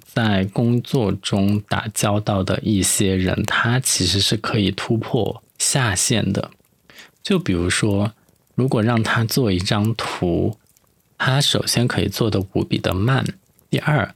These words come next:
他做出来之后出品质量还无比的低，第三，他并不觉得这是他有问题，而是觉得你在挑毛病。我觉得这样的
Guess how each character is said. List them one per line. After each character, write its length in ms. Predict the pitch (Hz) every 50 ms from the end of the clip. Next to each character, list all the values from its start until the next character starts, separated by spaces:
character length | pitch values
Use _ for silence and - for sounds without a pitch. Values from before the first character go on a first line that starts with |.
| _ _ _
他 120 | - - 131
做 240 | - - - 139
出 200 | 110 - - -
来 120 | 104 92 92
之 180 | 98 - 120
后 160 | 110 - 107 98
出 260 | - - - - 135
品 200 | 131 - - -
质 220 | - - - 127
量 180 | 107 104 98 95
还 180 | - - 101
无 220 | 95 92 92 101 117
比 160 | - 107 98
的 160 | - - 92 95 -
低， 300 | - 110 107 113 120 131 - - - _ _ _ _ _ _ _ _ _ _
第 80 | - 151
三， 260 | 139 - 156 139 139
他 140 | 143 - -
并 240 | 151 - 165 151 127
不 100 | 123 120
觉 220 | 98 - 92 87
得 100 | 87 92
这 220 | 95 - - 127 113
是 220 | - - - 107
他 320 | - - - - 117 113
有 120 | 123 110 95
问 280 | - - 110 107 95 92
题， 200 | 92 - - 104
而 100 | 87 90
是 160 | - - 117
觉 180 | - - 95 92
得 80 | 104
你 160 | 113 117 104 - 110
在 160 | - 120 110
挑 220 | 107 - - 131 123
毛 280 | 113 95 80 80 85
病。 280 | 92 117 135 131 110 110 - _ _ _ _ _ _ _ _ _ _ _ _ _ _ _ _ _ _ _ _ _ _ _ _ _ _ _ _ _ _ _ _ _ _ _ _ _ _ _
我 120 | - 143 113
觉 240 | - - 120 110
得 140 | 120 135 131
这 220 | 127 - - 165 156
样 240 | 147 135 123 117
的 360 | 110 110 104 92 92 90 90